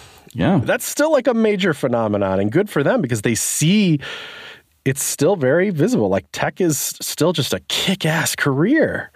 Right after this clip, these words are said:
Speaker 2: to
Speaker 1: Yeah.
Speaker 2: have right
Speaker 1: Mm-hmm.
Speaker 2: now. Coming from almost anything
Speaker 1: If
Speaker 2: else.
Speaker 1: anything, there's so much more demand, too. Like, it's so much easier to get a job now that starts really well paying,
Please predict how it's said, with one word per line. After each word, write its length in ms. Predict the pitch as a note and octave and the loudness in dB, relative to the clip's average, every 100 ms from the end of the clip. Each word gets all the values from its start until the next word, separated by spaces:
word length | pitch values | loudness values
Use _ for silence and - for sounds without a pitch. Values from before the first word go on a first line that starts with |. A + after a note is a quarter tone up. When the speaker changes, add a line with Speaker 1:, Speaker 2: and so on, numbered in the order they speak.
| - - _ | -20 -20 _
Speaker 2:
to 80 | F#3 | 0
Speaker 1:
Yeah. 60 | A3 D4+ | 2 2
Speaker 2:
have 160 | D4+ F#3+ | 4 2
right 140 | B2+ | 2
Speaker 1:
Mm-hmm. 60 | A2 | 2
Speaker 2:
now. 260 | G2+ F2 - - - - - | 0 -2 -10 -20 -20 -20 -4
Coming 260 | C#4+ D#4+ C4+ | -2 0 0
from 220 | D#3 C3 - | 0 -2 0
almost 520 | F#3+ G#3+ F#3 C#3 - | 2 2 2 0 0
anything 380 | D3 D#3+ C#3 A#2+ | 0 0 2 2
Speaker 1:
If 60 | C#3+ | 2
Speaker 2:
else. 40 | |
Speaker 1:
anything, 520 | C#3+ C4 A2+ G#2+ A2 A2 | 2 0 0 2 2 2
there's 200 | A2 - | 2 -2
so 380 | - - C3 | -6 0 2
much 300 | D3 G#2 - | 2 2 0
more 220 | G2 F#2 F2+ | 0 0 0
demand, 600 | F#2 F#2+ G#2+ F3 F2 E2 | 0 2 2 2 0 -2
too. 400 | - D#3+ D#2+ C2 | 0 0 0 -2
Like, 280 | D2+ D#2+ G2 | -2 -2 -2
it's 180 | D3+ | -6
so 600 | - - G#2+ A2 B2+ B2+ - | -8 -4 0 2 2 0 2
much 260 | G2+ G#2+ - | 0 0 0
easier 420 | F2+ A2+ C#2+ C#2 | -2 0 -2 -2
to 120 | D2 D2+ | -2 -2
get 160 | F2 | -2
a 40 | D#2 | -2
job 280 | C#2 E2 | -2 -2
now 380 | - - A1 F2+ E2 | -2 -4 -4 -4 -4
that 260 | E2+ - | -6 -6
starts 600 | - - _ F#2 G#2+ A2 A2 G2+ | -14 -16 _ -4 -4 -6 -14 -4
really 240 | F2+ G#2+ | 0 2
well 200 | F2 D2+ | 2 0
paying, 420 | - - - - | -4 -6 -6 -6